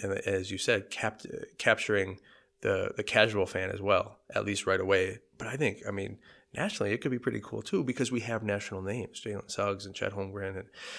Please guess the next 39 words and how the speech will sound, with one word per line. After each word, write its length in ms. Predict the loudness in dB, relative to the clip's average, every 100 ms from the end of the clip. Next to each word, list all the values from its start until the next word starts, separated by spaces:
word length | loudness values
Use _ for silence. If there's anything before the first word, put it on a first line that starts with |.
| -14 -12 -4
Matthew 240 | -2 -2
Hurt 360 | 2 4 4 0
and, 200 | -8 -8
and, 260 | -6 -6 -6 -10 -4
and 100 | 2
all 140 | 2
the 80 | 2
people, 240 | -2 -2
that 300 | -2 -4 -12
Joneses 440 | -2 0 0 -2 -4
that 100 | -4
have 120 | -4
went 160 | -6 -8
through 180 | -8
here. 240 | -6 -6 -6
I 40 |
mean, 180 | -6 -6
it's, 260 | -6 -6 -10 _ -20 -20 -20 -20 -10 2
it, 280 | 2 2 -2
the 80 |
time 260 | 4 6 6
is 100 | 4
now 200 | 4 2
if 100 | 0
we're 80 | -2
gonna 140 | -2 -4
do 100 | -6
something 480 | -8 -8 -8 -6 -12 _ -4
cool 240 | 2 4
like 220 | 2 -2
that. 220 | 0 0
We 100 | 0
just 140 | -2 0
have 140 | 0
to, 260 | 0 -4 -4 -10 -20 -12 -2
a-, 200 | 0 2
a-, 280 | 0 4 2
and 80 | 6
hopefully 520 | 4 6 4 4